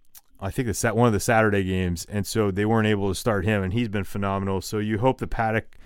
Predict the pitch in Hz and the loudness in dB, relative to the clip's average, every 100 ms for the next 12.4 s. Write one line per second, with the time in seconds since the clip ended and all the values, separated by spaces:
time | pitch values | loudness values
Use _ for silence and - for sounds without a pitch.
0 | - - - - - 139 131 117 120 131 | -20 -20 -20 -10 0 2 4 2 4 4
1 | 123 120 117 113 113 110 110 104 92 - | 6 6 6 6 6 6 6 4 0 -8
2 | - - - - - - - 139 117 117 | -16 -16 -14 -14 -14 -4 2 4 6 4
3 | 113 - 131 127 - 131 127 - 101 110 | 2 2 4 4 8 8 6 0 0 0
4 | - 135 120 113 107 127 127 - - 139 | 2 2 4 4 2 0 -2 -4 -2 0
5 | 127 - 131 127 113 104 - 123 110 113 | 0 2 2 2 0 -4 0 0 0 0
6 | 107 107 120 113 - - - - - - | 2 4 4 2 -8 -14 -14 -16 -18 -16
7 | - 110 107 107 - 117 113 107 117 110 | -4 -2 0 -2 -2 0 2 0 0 0
8 | 104 107 101 - - - - 113 110 110 | 2 2 0 -6 -14 -18 -10 -2 0 0
9 | - - 156 165 143 120 127 117 139 185 | -4 4 8 10 8 6 6 6 6 8
10 | 165 135 - - 156 139 123 - 131 123 | 8 6 0 2 6 6 4 0 2 2
11 | 123 - - 123 - 139 127 131 139 147 | 0 -4 0 0 2 2 4 6 6 4
12 | 143 135 127 | 4 4 2